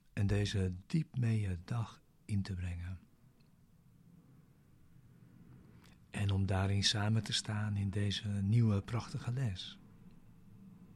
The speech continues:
Belangrijke les. Ik kan alleen maar mijzelf kruisigen.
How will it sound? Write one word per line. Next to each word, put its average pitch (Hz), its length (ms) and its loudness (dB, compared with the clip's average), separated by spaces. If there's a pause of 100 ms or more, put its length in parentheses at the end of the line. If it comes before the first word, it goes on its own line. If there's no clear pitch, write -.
(1500)
Belangrijke 107 600 4
les. 98 580 -6 (2500)
Ik 107 180 0 (100)
kan 113 300 4 (100)
alleen 101 800 2
maar 120 300 2
mijzelf 107 600 -2
kruisigen. 104 960 -10